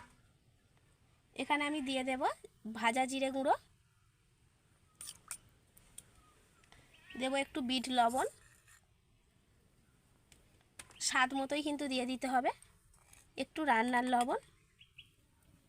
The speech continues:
আর খুব অল্প একটু দিয়ে দেব গরম মশলা গুঁড়ো, সামান্য একটুখানি। এবার আমি চাটনিটাকে এইভাবে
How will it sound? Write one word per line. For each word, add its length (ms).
আর 100
খুব 140
অল্প 160
একটু 160
দিয়ে 200
দেব 100
গরম 280
মশলা 320
গুঁড়ো, 180
সামান্য 300
একটুখানি। 400
এবার 160
আমি 140
চাটনিটাকে 540
এইভাবে 300